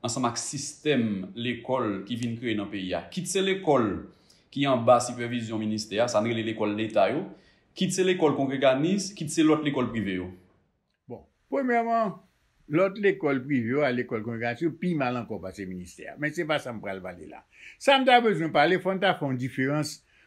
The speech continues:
Speaker 2: ant wòl nòmal si ministè Edikasyon avèk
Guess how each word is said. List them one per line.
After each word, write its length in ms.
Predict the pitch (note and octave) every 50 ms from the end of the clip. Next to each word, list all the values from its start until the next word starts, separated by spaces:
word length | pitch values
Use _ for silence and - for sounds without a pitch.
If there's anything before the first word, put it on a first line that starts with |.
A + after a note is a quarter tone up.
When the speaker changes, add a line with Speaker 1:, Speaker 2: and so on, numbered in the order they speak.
| _ -
Speaker 2:
ant 220 | F3 E3+ E3 - D3+
wòl 320 | D#3 F3 G3 G3 F#3+ F#3
nòmal 720 | F3+ F#3 F#3+ F3+ D3+ B2+ A#2+ A#2+ C3+ D3+ D#3+ D3+ C3 A#2 G#2+ F2 - - _
si 160 | - - D3 B2
ministè 460 | D3 C#3+ D3 C#3+ B2 - - B2+ A#2
Edikasyon 640 | G#2 A2+ G#2+ B2 A2+ A2+ - - A#2 A#2+ C3+ D3+ D3+ - _ _ _ _ _ _ _
avèk 460 | - C#3 D3 C#3+ D3 E3+ F3 D3+ -